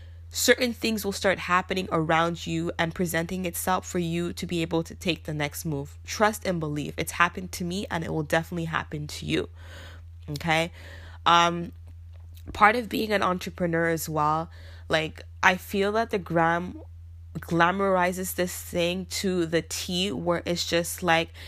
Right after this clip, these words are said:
"Hey, I wake up out of bed, I have my own hours,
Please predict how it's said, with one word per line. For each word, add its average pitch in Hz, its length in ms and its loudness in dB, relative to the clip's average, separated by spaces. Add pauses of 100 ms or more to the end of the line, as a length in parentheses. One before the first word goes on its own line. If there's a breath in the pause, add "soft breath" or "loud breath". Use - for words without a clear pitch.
(300 loud breath)
"Hey, 269 560 6
I 180 80 2
wake 170 160 0
up 175 140 -4
out - 120 -2
of - 200 -8
bed, 247 640 8 (440 loud breath)
I 165 400 2
have 175 240 -4
my 156 180 -2
own 151 200 -6 (120)
hours, 240 920 6